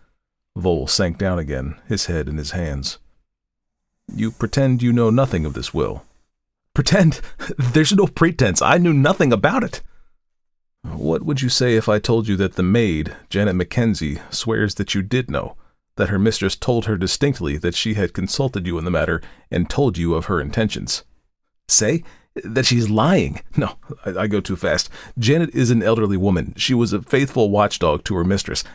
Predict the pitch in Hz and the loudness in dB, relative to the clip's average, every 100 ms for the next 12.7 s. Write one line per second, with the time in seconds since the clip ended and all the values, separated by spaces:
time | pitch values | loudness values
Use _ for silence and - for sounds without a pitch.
0 | - 107 131 156 135 143 - - - - | -4 0 4 4 4 2 0 -6 -10 -20
1 | _ - - 127 104 98 101 139 87 - | _ -8 -2 0 2 2 4 4 2 -2
2 | - 104 - 101 - 131 65 - - _ | 0 0 0 0 0 0 0 -6 -10 _
3 | _ _ _ - 98 127 123 113 92 95 | _ _ _ -2 0 2 2 2 2 -2
4 | - 127 113 - 98 120 120 110 110 92 | 0 0 0 -2 2 2 4 4 2 2
5 | 107 127 113 87 - 82 127 135 98 110 | 2 0 0 -4 -4 2 2 2 0 -2
6 | 92 82 87 117 123 110 117 107 92 90 | 0 0 0 2 4 2 0 0 2 0
7 | - 135 - 123 117 104 - 131 151 147 | 2 0 2 0 0 -2 -2 0 2 2
8 | 95 95 87 - - _ _ - 107 117 | 0 0 0 -4 -20 _ _ -2 0 0
9 | - - - 98 - 107 95 123 123 - | -2 -6 -6 -4 -2 0 2 2 2 2
10 | 104 104 113 117 110 113 98 98 117 113 | 2 4 4 4 4 4 4 4 2 2
11 | - 98 - 131 139 113 101 110 101 117 | -2 -2 0 2 2 2 4 4 4 4
12 | 123 113 92 123 180 69 | 4 2 2 2 2 0